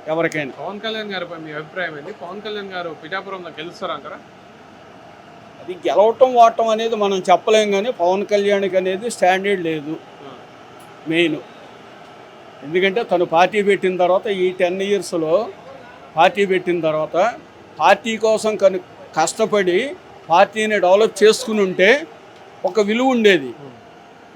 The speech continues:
Speaker 1: కాసేపు ఏమో సి-, ఆ, చంద్రబాబు నాయుడు తోటి పొద్దంట-, పొత్తొద్దంటాడు, కాసేపు పొత్తు కావాలంటాడు,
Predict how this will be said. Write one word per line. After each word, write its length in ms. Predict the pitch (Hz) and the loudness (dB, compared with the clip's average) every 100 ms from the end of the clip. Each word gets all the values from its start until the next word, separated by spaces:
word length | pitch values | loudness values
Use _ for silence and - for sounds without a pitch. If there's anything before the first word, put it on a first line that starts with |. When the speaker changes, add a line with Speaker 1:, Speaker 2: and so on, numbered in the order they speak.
| - | -4
Speaker 1:
కాసేపు 400 | 165 185 202 202 | 0 2 4 4
ఏమో 840 | 208 208 214 214 220 214 208 202 185 | 4 6 4 4 6 6 6 4 2
సి-, 260 | 190 202 190 | -2 0 2
ఆ, 580 | 175 160 156 147 143 139 180 | 2 2 0 0 -4 -6 -6
చంద్రబాబు 380 | 190 202 202 196 | 0 4 4 4
నాయుడు 220 | 196 185 | 2 2
తోటి 220 | 196 180 | -2 -2
పొద్దంట-, 800 | 175 180 170 190 180 202 190 180 | -4 -2 2 2 4 6 6 4
పొత్తొద్దంటాడు, 920 | 165 185 - 202 175 190 185 190 202 202 - - - | 2 -6 -2 -2 2 2 2 0 -2 -4 -14 -14 -8
కాసేపు 320 | 156 170 - | -6 -6 -2
పొత్తు 220 | 180 196 | -2 2
కావాలంటాడు, 880 | 196 196 196 196 196 180 190 196 | 6 6 6 4 0 2 2 2